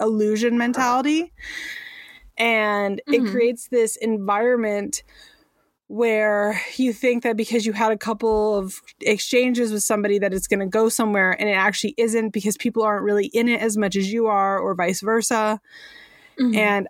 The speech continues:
Speaker 1: I see the Seven of Cups come up repeatedly in love readings when people are just using social dating sites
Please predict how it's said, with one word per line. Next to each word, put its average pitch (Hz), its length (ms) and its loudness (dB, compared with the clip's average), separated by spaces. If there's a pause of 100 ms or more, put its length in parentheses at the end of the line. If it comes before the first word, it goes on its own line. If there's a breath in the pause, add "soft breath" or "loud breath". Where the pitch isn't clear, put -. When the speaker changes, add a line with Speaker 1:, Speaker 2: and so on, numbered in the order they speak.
(140)
Speaker 1:
I 220 320 2
see 269 200 0
the 240 140 0
Seven 226 500 0
of - 120 -2
Cups 208 280 0
come 247 240 0
up 165 280 -2 (160)
repeatedly 208 1120 0 (180)
in 214 200 0
love 220 180 0
readings 175 640 0 (480 loud breath)
when 190 400 0
people 214 960 0 (680)
are 214 340 2 (120)
just 220 200 -2
using 233 420 2
social 233 320 -2
dating 262 320 2
sites 202 560 -2